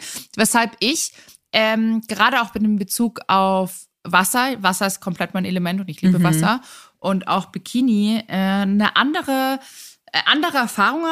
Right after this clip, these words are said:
Speaker 1: auch gemacht habe, also
Speaker 2: Mhm.
Speaker 1: auch negativ, aber ich habe mir das nie absprechen lassen.
Speaker 2: So gut.
Speaker 1: Vielleicht liegt's auch dran, weil ich am Tegernsee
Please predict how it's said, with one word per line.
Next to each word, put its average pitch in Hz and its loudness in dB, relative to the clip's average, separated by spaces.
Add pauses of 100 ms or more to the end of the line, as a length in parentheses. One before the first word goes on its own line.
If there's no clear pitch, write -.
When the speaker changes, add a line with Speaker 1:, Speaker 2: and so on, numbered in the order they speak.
Speaker 1:
auch - -12
gemacht 320 -2
habe, 180 6
also 165 4
Speaker 2:
Mhm. 160 2
Speaker 1:
auch - 0
negativ, 294 -2
aber 240 -4
ich 233 -6
habe 240 -4
mir 233 -2
das 220 -4
nie 220 -2
absprechen 170 -6
lassen. 196 -4
Speaker 2:
So 180 2
gut. 175 -2 (200)
Speaker 1:
Vielleicht 285 0
liegt's 320 -4
auch 285 -2
dran, 254 0
weil 254 0
ich 233 -4
am 226 0
Tegernsee 226 2